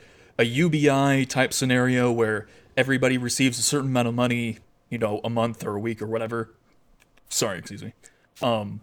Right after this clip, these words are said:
but if we, we had some, if we had some system, some type of U B I, um, set in place, that people would be able to use that income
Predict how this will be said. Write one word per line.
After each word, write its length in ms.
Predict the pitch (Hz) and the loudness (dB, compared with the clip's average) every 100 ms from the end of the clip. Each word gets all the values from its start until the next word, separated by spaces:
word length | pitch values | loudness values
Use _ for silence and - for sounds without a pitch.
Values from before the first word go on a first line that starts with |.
| - - | -14 -2
but 120 | 113 | -2
if 100 | - | 0
we, 240 | 196 175 | -4 -2
we 140 | 151 185 | 2 4
had 220 | 175 127 | 4 4
some, 500 | - 185 196 190 147 _ _ _ | 2 2 2 0 -2 _ _ _
if 140 | 143 139 | -4 0
we 100 | 196 | 2
had 160 | 170 | 2
some 360 | - - 202 202 | 2 2 4 2
system, 600 | - 180 - 170 143 135 - | 2 0 4 2 2 -2 -6
some 460 | - 180 196 190 | 0 0 2 0
type 340 | 170 - 160 156 | -2 2 4 4
of 140 | 127 | 0
U 160 | 131 147 | 0 0
B 200 | 131 123 | 0 2
I, 440 | 120 117 107 98 - | 2 0 -2 -4 -2
um, 420 | 101 101 98 92 - _ _ _ _ _ _ _ - | -2 -2 -6 -12 -18 _ _ _ _ _ _ _ -4
set 260 | - 120 | 0 0
in 140 | 110 101 | -2 -6
place, 560 | 107 98 98 - - _ _ - | -6 -6 -4 -6 -6 _ _ -2
that 300 | 123 113 113 _ _ | 4 4 2 _ _
people 320 | - 175 170 147 | -4 0 2 2
would 180 | 135 131 | 2 2
be 120 | 139 | 0
able 200 | 139 127 | 0 -2
to 80 | 117 | -2
use 340 | 127 170 165 | 0 0 2
that 220 | 135 135 | 0 0
income 640 | 123 123 - 113 107 104 | -2 -6 -4 -4 -4 -8